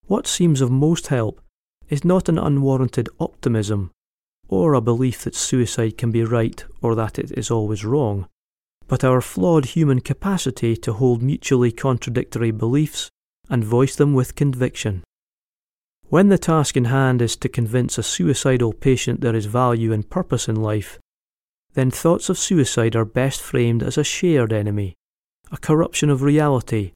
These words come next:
a manifestation of illness, something to be reasoned away or quelled with medication. But for the families of the dead,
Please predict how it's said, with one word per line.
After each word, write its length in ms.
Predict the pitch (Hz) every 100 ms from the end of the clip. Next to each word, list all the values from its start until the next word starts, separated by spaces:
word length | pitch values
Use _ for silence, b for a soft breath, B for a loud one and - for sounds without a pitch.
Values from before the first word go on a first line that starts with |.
| _ _ _ -
a 60 |
manifestation 840 | 135 143 143 143 151 - 123 113 123
of 140 | 127
illness, 540 | 147 131 113 98 - - _ _ _ _ _ _ _
something 400 | - - 190 180
to 140 | 160 156
be 160 | 156
reasoned 440 | 131 139 147 143 139
away 460 | 131 120 113 113
or 100 | 120
quelled 520 | 117 - 117 113 113
with 180 | 113 117
medication. 720 | 117 110 113 123 110 - 95 - _ _ _ _ _ _ _ _ _ _
But 160 | 143
for 140 | - 143
the 100 | 139
families 480 | - 160 170 175 147
of 140 | 143
the 100 | 143
dead, 400 | 127 113 107 101